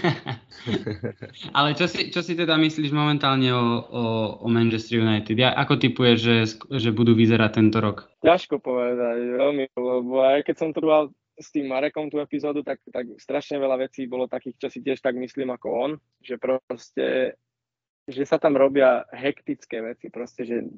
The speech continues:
Speaker 2: jeden rok, druhý rok niečo nevíde a proste hneď sa tam menia tréneri,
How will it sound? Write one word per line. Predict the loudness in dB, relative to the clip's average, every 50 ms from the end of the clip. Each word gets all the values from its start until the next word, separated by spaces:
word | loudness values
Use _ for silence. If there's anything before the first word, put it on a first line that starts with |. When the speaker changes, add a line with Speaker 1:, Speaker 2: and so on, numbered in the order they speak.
| -20 _ _
Speaker 2:
jeden | -4 -2 -2 0 2 2 2 4
rok, | 4 2 2
druhý | 2 0 2 2 2
rok | 2 0 -2
niečo | -2 -4 -4 -4 -4 -6
nevíde | -4 -4 -2 -2 -2 -2 -2 -2 0 2 2 4
a | 4 2 0
proste | -4 -6 -8 -8 -8 _ -8 -6
hneď | -6 -6 -6 -6 -8
sa | -8
tam | -6 -6 -6 -6 -6
menia | -6 -6 -6 -8 -8
tréneri, | -6 -4 -4 -2 -2 -4 -4 -4 -4 -2 -2 0 -2 -2 -4